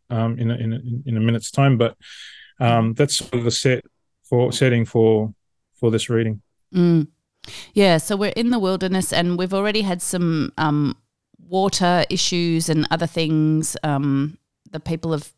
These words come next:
Speaker 2: fled out of Egypt. And I lo-, we're gonna get grumbling in both the major readings today, in, in here and in,
Speaker 1: Right.
Speaker 2: in Matthew. <laughs> I love this verse three. It's so dramatic, and we get this all the time with the Israelites in the desert. You know,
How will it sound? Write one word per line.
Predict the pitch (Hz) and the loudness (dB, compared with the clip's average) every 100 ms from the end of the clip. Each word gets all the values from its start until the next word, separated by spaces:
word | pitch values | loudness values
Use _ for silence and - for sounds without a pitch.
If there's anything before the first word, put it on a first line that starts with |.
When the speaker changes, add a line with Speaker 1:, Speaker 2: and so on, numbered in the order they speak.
| _ | _
Speaker 2:
fled | - 180 160 | -12 -4 -2
out | 156 147 | 0 -2
of | 147 | -2
Egypt. | 147 156 127 - - - - - - | -2 -2 -4 -8 -14 -16 -18 -20 -4
And | 185 | 2
I | 180 | 4
lo-, | 185 175 | 4 2
we're | 196 | 0
gonna | 247 233 | 0 0
get | 185 | 0
grumbling | - 165 160 156 156 | 2 2 2 0 2
in | 147 147 | 2 0
both | 151 156 - | 0 0 0
the | 151 | -4
major | 143 139 143 | -2 -2 -2
readings | 139 143 143 135 | 0 0 0 -2
today, | - 135 139 208 | -2 -2 0 2
in, | 180 | 2
in | 151 147 | 2 2
here | 147 156 151 | 0 0 0
and | 143 143 | 0 2
in, | 165 139 | 0 2
Speaker 1:
Right. | 123 110 | 0 2
Speaker 2:
in | 165 | 2
Matthew. | 151 170 240 262 190 165 - 165 | 2 2 4 4 4 0 0 -2
<laughs> | - - - 190 | -4 -14 -10 0
I | 175 | 4
love | 180 180 185 | 6 4 2
this | 180 | -2
verse | - 156 151 - | 2 2 2 0
three. | - 139 139 151 | -4 -4 -2 -2
It's | - - | -4 -4
so | - - 165 165 | -4 2 4 4
dramatic, | 165 156 139 139 147 185 - | 2 0 0 0 0 -4 -2
and | 175 165 | -2 0
we | 165 | 0
get | 170 - | -2 -2
this | 139 - - - - | -4 -4 -8 -12 -8
all | 147 | -4
the | 143 | -4
time | 139 143 139 | 0 0 2
with | 139 | 0
the | - | 0
Israelites | 151 - 147 139 135 - | -2 -2 -2 -2 -2 0
in | 170 | 0
the | 151 | 0
desert. | 127 135 160 | -2 -4 -6
You | 151 | -4
know, | 139 | -6